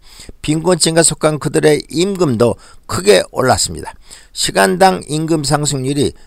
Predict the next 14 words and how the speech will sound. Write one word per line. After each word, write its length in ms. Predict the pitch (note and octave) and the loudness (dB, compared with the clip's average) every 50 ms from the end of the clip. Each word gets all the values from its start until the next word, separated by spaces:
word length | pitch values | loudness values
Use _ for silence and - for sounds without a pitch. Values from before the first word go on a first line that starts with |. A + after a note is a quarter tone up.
| - - - | -20 -16 -6
전국적으로 800 | - C#3 D3 E3+ F3+ F#3 D#3 - - - C#3+ B2+ B2+ B2 A2+ | -4 -4 -4 0 0 0 -2 0 -4 -4 -2 0 0 0 -2
평균 420 | - - - - D3+ - D3 C3 A#2+ | -2 -4 -6 -6 -4 -4 -4 -2 -2
이점이 520 | C3+ D#3 D3 - - D3 C3+ B2+ C#3 D#3 D3+ - | -4 -4 -4 -2 -2 -2 -2 -2 -2 -4 -4 -2
퍼센트 420 | E3 E3+ D#3 - D#3+ D#3 - D#3+ | -4 -2 0 0 -2 -2 -2 -2
올랐지만, 560 | D3 C3 B2 A2+ G#2+ - G2+ G2+ A2 A#2+ - - - - - - - | 0 2 2 0 0 0 -4 -6 -6 -6 -8 -14 -20 -20 -20 -20 -8
병원 380 | - C#3 C#3 D3 D#3+ E3 D#3+ D3 | 0 2 2 4 4 4 2 2
등의 300 | D3 D3+ D3 D3 C#3+ B2+ | 0 -2 0 0 -2 0
접객업소에서 1040 | - C#3+ - - - - D#3 D3 C3+ C#3 A#2+ - C#3 C3 C3 B2 A2 D3+ C3+ A2 - - - _ - - - | 0 0 0 0 -2 0 0 2 2 0 0 0 -2 0 0 2 2 2 2 0 -2 -10 -20 _ -16 -6 -6
허드렛 320 | - F3 F3 F#3+ F#3+ G3 F#3+ | -6 0 2 2 4 4 4
일을 280 | F#3 F#3 E3+ E3+ E3 | 2 2 4 4 2
하는 220 | D#3+ D#3 D#3 D#3 C#3+ | 2 2 0 -2 -4
근로자의 520 | - D3+ C#3+ D3 C#3+ C#3+ C3 C#3+ C3+ C3 B2 | -2 -2 2 2 2 2 2 2 0 2 0
시간당 540 | - - C3 C#3+ C#3 C3 B2+ C3 B2+ A#2+ F2+ | 0 -2 -2 -4 -4 -4 -4 -6 -6 -6 -6
임금은 560 | C3+ F3 G3 G3 D#3 D3+ A#2 A2+ B2+ C3 - | -4 -4 -4 0 2 2 2 2 0 -2 -4